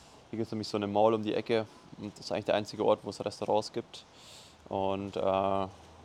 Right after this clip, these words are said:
Rest vom Tag ist relativ entspannt. Also bisschen Physio später noch, dann Biathlon schauen, wenn's das W lan hergibt. <laughs> Und ansonsten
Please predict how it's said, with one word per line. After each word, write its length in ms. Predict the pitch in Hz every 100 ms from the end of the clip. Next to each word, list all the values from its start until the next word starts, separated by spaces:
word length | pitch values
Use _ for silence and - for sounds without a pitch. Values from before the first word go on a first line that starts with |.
| - - - -
Rest 240 | 107 123
vom 100 | 120
Tag 240 | 120 117 120
ist 100 | 120
relativ 300 | 123 120 113
entspannt. 540 | 117 - 135 143 - -
Also 520 | 107 101 107 107 107 107 - - - - - - - -
bisschen 220 | 139 135
Physio 360 | 165 175 175
später 360 | 170 - 175 175
noch, 320 | 170 170 - - - - -
dann 220 | 113 113
Biathlon 580 | 139 151 143 127 131 135 - -
schauen, 460 | - 131 127 127 131 - - - - - - - -
wenn's 160 | 110
das 120 | - 120
W 60 |
lan 120 | 120 117
hergibt. 500 | 120 110 110 - - - 139 - - -
<laughs> 480 | - - - - -
Und 200 | 113 107
ansonsten 600 | 107 117 120 120 117